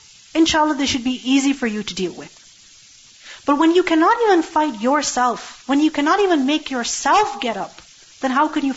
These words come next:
find external challenges? How can you fight them? You know, so for example, we talk a lot about doing great things.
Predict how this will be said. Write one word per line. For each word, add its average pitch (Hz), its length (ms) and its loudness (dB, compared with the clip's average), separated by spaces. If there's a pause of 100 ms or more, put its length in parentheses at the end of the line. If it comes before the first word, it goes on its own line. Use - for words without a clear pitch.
find 240 180 -2
external 208 400 -8
challenges? 180 720 -14 (920)
How 285 120 0
can 294 180 -4
you 277 80 -2
fight 202 280 -6
them? 160 120 -16 (1160)
You 269 80 0
know, 285 80 4
so 277 100 -2
for 269 140 -2
example, 240 380 -2
we 240 220 -4 (320)
talk 269 260 0
a 254 160 -2
lot 262 120 2
about 214 380 -2 (240)
doing 240 240 0
great 240 360 -2
things. - 640 -6